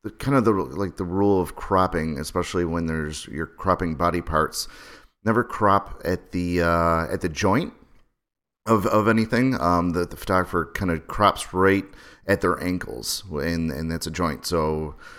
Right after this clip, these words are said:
so I would move up to almost right below their knees. Uh, the,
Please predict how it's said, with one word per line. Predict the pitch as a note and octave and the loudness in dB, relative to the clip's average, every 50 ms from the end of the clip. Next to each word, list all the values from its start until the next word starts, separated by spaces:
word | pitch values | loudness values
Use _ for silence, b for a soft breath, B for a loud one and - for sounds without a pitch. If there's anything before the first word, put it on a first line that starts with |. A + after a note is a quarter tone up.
| B B | B B
so | _ - D#2+ E2 D#2 D2+ - | _ -4 -2 -2 -2 -2 0
I | F2 | 0
would | F#2 F#2 F2 F2+ | 0 0 0 0
move | G2 G2 G#2 G2+ E2 F#2+ | 0 0 0 2 4 4
up | G2+ F#2+ - - - | 4 4 2 -2 -6
to | - G#2 G2 F#2 F#2 F2+ F2 F2 F2 F2 F2 C2 A#1 | -4 -2 -2 0 0 0 0 0 0 0 -2 -2 -2
almost | F2+ A2 A2+ A#2 A2 - - - | 0 2 2 2 2 0 -4 -8
right | E2+ E2+ F#2+ G#2+ G#2+ - | -2 2 2 2 2 2
below | - G2+ G2 F#2+ G2 G2 F#2+ | 0 0 2 4 4 4 4
their | E2+ F#2 F2 | 4 2 0
knees. | E2+ F2 F2 F2 F2 F2 D#2+ E2 D#2+ D#2 D2+ D#2 - - - B B B B B B B - | 0 0 0 0 0 0 -2 -4 -4 -6 -4 -4 -4 -4 -6 B B B B B B B -4
Uh, | E2+ E2+ D#2+ | -2 -2 0
the, | C#2+ D#2+ | 0 -2